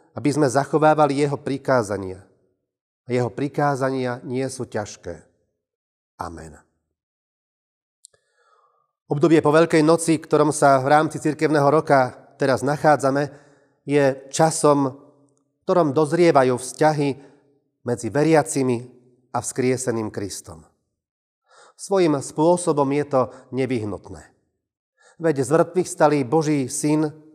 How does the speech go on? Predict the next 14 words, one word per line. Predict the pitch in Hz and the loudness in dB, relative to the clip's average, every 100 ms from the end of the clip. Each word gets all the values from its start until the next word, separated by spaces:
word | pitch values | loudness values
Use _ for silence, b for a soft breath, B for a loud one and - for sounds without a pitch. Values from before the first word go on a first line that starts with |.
| _ _ _ _ | _ _ _ _
to | - | -6
je | 143 | -6
celkom | - 185 185 160 156 | 0 0 4 4 4
nový | 160 143 | 2 2
fenomén, | 156 165 147 131 143 156 B B B B _ _ | 2 2 2 2 -2 -4 B B B B _ _
ku | 165 | -8
ktorému | - 165 165 160 151 131 B B B _ _ | -2 2 4 6 4 2 B B B _ _
treba | 143 139 127 | 2 4 4
zaujať | 151 156 156 143 - | 4 4 4 0 0
konkrétny | 175 180 160 156 147 139 | -2 0 0 -2 -2 -4
postoj | 143 160 - - 135 151 147 - _ _ _ _ _ | 0 0 -2 0 2 0 -4 -14 _ _ _ _ _
a | 123 156 | -12 -6
určitý | 135 - 131 113 | -6 -6 -6 -6
názor. | 104 107 101 80 78 | -4 -4 -6 -10 -20